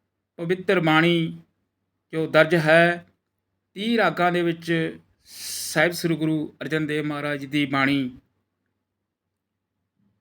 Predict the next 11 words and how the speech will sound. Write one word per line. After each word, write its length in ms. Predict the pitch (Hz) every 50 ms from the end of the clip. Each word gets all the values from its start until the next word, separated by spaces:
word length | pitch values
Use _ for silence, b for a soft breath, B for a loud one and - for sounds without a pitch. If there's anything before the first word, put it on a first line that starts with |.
| _ _ _ _ _ _ _ _ _ _ _ _ _ _ _ _ _ _ _ _ _ _ _ -
ਲਿਖੀ 320 | 170 175 175 185 226 220
ਹੋਈ 260 | 208 196 202 202 208 202
ਹੈ। 460 | 185 185 190 196 202 202 - - - _ _ _ _ _ _ _ _ _ _ _ _ _ _ _ _ _ _ _ _
ਕੁੱਲ 260 | 190 196 214 220 220
ਗੁਰੂ 200 | 196 202 208 214
ਗ੍ਰੰਥ 240 | 190 196 196 190 190
ਸਾਹਿਬ 240 | 185 185 190 190 185
ਦੇ 120 | 190 185
ਇਕੱਤੀ 380 | 185 - 175 180 - 190 180 170
ਰਾਗ 240 | 160 156 160 160
ਹਨ। 320 | 156 156 165 175 180 175